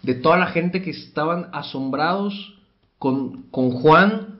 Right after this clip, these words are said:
con, con Isabel, con Zacarías por el milagro que estaba ocurriendo. Y, y nos habla mucho y es una invitación muy fuerte para nosotros de,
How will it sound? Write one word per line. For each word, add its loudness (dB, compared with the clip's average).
con, -6
con -4
Isabel, 0
con -8
Zacarías -6
por -2
el -8
milagro -4
que -12
estaba -4
ocurriendo. -6
Y, -4
y -4
nos -2
habla 4
mucho 2
y -6
es -8
una 0
invitación -2
muy -4
fuerte -4
para -8
nosotros -8
de, -6